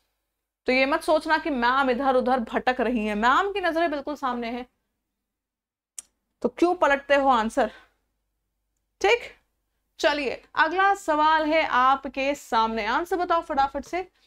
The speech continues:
डिस्ट्रॉयर, प्रियंका is welcome, कभी भी आइए लखनऊ और मुझसे मिलिए।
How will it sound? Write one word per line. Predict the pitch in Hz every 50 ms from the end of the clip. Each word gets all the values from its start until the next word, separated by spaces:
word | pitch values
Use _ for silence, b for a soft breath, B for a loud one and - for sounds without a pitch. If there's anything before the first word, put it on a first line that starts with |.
| _ _ _ _ -
डिस्ट्रॉयर, | 240 247 247 - 254 240 220 214 226 277 -
प्रियंका | - - 254 254 247 254 254 - 311
is | 302 320 277
welcome, | 220 226 226 226 226 349 427 480 453 -
कभी | 240 214 240 254
भी | 254 254 247
आइए | 240 240 247 240 240
लखनऊ | 240 240 240 - 247 233
और | 233 233
मुझसे | 226 220 220 - 240
मिलिए। | 226 220 208 226 - 453